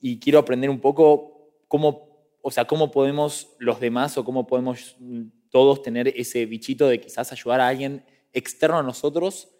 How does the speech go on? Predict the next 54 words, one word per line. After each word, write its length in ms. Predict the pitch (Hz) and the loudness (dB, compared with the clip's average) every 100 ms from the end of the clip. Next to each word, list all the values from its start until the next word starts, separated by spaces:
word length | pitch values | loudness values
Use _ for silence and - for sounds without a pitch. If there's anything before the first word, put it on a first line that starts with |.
| _ _ _ | _ _ _
y 100 | - | -10
quizás 220 | 120 135 131 | -4 -2 -2
que 120 | 135 | -4
nunca 240 | 151 160 | -2 0
vamos 260 | 147 151 131 | 0 0 -2
a 60 | |
ver 200 | 127 151 | 2 6
o, 80 | 160 | 6
o 360 | 131 113 113 117 | 4 4 2 0
en 80 | 113 | -2
sí 160 | 127 | 0
alguien 320 | 127 139 139 | 0 2 -2
que 120 | 120 107 | -6 -10
le 100 | 117 | -10
está 140 | 107 117 | -8 -4
perjudicando 580 | 127 - 113 117 131 | -6 -6 -6 -4 -4
porque 180 | 113 110 | -4 -6
es 120 | 110 | -6
algo 160 | 120 117 | -4 -2
mundial 500 | 107 107 117 110 110 110 | -4 -2 -2 -2 -6 -10
la 100 | 104 | -12
crisis 300 | 110 - _ | -12 -20 _
climática. 560 | 117 120 131 151 185 - _ _ - | -10 -8 0 0 -2 -10 _ _ -6
Y 40 | |
me 80 | 135 | -4
interesa 320 | 127 135 143 | 2 2 0
mucho 240 | 139 147 | -2 0
aprender 260 | 135 127 131 | 0 0 0
de 80 | 131 | 2
vos 380 | 127 147 - - _ _ | 2 0 -4 -20 _ _
cómo, 580 | - 135 139 135 123 120 | -2 0 2 2 0 -2
cómo 200 | - 147 | -4 -2
es 80 | 143 | -4
tu 140 | 139 127 | -2 0
razonamiento 680 | 120 123 117 127 139 143 | 0 -2 -6 -4 0 2
o 140 | 127 107 | 2 2
cómo 140 | 123 | -6
es 80 | 120 | -10
tu 80 | 113 | -8
pensamiento 560 | 123 117 113 131 139 | -8 -6 -8 -4 -2
para 500 | 123 117 113 _ _ | 0 -2 -4 _ _
ac-, 220 | - 113 - | -12 -12 -10
accionar 560 | 113 110 - 123 131 143 | -10 -10 -10 -4 -2 -2
en 120 | 139 | -2
pos 220 | - 139 | -2 -2
de 80 | 139 | 0
la 80 | 120 | -2
humanidad 640 | 117 117 120 127 147 160 - _ _ _ - | -2 -2 2 4 4 0 -12 _ _ _ -4
e 80 | 123 | 0
ir 140 | 127 | 0
en 100 | 123 | 0
contra 320 | 123 127 123 | -4 -2 0
de 80 | 113 | 2
Darwin, 320 | 113 110 110 | 2 -2 -6